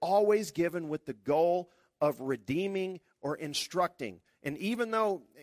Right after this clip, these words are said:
you know, y-, you had people before like Uzzah and others who died because of God's wrath, it still served the redemptive purpose of instructing everyone else. God's wrath is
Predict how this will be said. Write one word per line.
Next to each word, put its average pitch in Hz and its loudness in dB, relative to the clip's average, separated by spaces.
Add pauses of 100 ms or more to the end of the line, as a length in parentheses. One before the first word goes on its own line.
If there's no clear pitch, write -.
you 180 0
know, 160 -2 (440)
y-, 143 -20
you 160 0
had 175 2
people 175 -4
before 180 2
like 165 0
Uzzah 175 0
and 156 0
others 170 0
who 131 -10 (140)
died 151 0
because 143 -2
of 131 -8
God's 143 -2
wrath, 165 0
it 165 -2
still 226 -2
served 202 -2
the 160 -8
redemptive 156 -6
purpose 196 -4
of 143 -8
instructing 135 -6 (240)
everyone 139 -2
else. - -12 (3250)
God's 165 -4
wrath 135 -8
is 117 -8